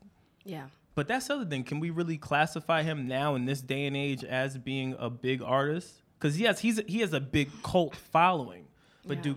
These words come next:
Speaker 2: do we put him up there with the upper echelon, top tier artists of today?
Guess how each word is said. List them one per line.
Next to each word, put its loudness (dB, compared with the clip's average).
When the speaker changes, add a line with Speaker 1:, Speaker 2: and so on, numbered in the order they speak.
Speaker 2:
do -6
we -2
put -2
him 0
up -8
there 4
with -2
the -6
upper 0
echelon, 0
top 0
tier 2
artists 2
of -2
today? -2